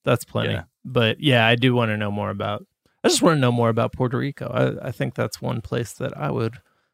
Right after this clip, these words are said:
Speaker 1: like to go once
Speaker 2: I'm sure if we
Speaker 1: this
Speaker 2: did a
Speaker 1: hell
Speaker 2: live
Speaker 1: is
Speaker 2: show
Speaker 1: over.
Speaker 2: in San Juan,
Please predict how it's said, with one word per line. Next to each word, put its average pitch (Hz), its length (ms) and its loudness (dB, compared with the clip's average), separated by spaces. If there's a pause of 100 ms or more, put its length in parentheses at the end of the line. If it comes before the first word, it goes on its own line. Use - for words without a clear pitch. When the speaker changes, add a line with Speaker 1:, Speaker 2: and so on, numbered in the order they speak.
(160)
Speaker 1:
like 143 200 -2
to - 80 -4
go 117 320 2
once 127 280 0
Speaker 2:
I'm 170 120 4
sure 185 180 2
if 170 80 4
we 156 60 4
Speaker 1:
this 170 80 6
Speaker 2:
did 165 120 4
a 156 40 10
Speaker 1:
hell 143 100 8
Speaker 2:
live 143 260 6
Speaker 1:
is 185 120 6
Speaker 2:
show 151 240 8
Speaker 1:
over. 139 100 0
Speaker 2:
in 117 200 0
San 135 340 4
Juan, 135 500 2